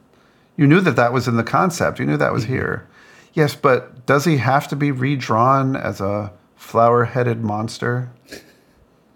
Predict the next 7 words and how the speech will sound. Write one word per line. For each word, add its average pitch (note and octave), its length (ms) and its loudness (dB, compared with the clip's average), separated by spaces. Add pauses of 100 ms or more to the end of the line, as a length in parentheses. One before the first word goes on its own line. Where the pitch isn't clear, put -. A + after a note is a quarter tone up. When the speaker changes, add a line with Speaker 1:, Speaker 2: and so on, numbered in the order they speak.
(120)
Speaker 1:
Is B2 140 -10
that C#3 260 0
too C#3+ 160 -6
far? B2+ 560 -4
Speaker 2:
<laughs> - 60 -20 (2500)
Speaker 1:
So, G2+ 460 -2 (440)
yes. - 460 -4